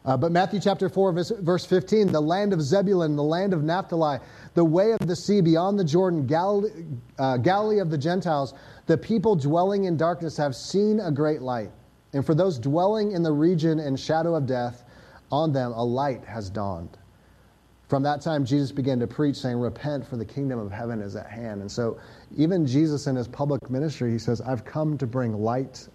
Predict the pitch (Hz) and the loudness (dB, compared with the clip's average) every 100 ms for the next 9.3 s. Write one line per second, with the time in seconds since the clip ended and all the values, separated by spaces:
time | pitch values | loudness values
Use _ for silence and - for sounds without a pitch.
0 | _ 123 117 117 95 107 104 - - - | _ -8 -6 -6 -4 -6 -8 -16 -20 -20
1 | - - - _ _ _ _ _ _ _ | -20 -20 -20 _ _ _ _ _ _ _
2 | _ _ - - - - _ 139 170 190 | _ _ -20 -20 -20 -20 _ 0 2 0
3 | 165 - 143 127 123 - - _ _ _ | -2 0 0 0 -4 -12 -20 _ _ _
4 | _ 127 104 135 123 - 170 175 147 127 | _ -6 -2 -4 -4 -6 -4 -2 -2 -2
5 | 135 127 113 117 - 110 143 131 117 127 | -2 -2 -6 -10 -10 -4 -2 0 -2 -2
6 | 113 104 - - - 117 120 120 131 117 | -4 -8 -14 -20 -8 -4 -2 -2 -2 -2
7 | 107 98 - 107 101 101 101 131 156 156 | -4 -6 -6 -8 -6 -6 -6 -4 -4 -2
8 | 160 139 127 107 120 120 113 117 104 87 | -2 -2 -6 -8 -8 -8 -8 -10 -10 -12
9 | - 110 120 | -14 -12 -12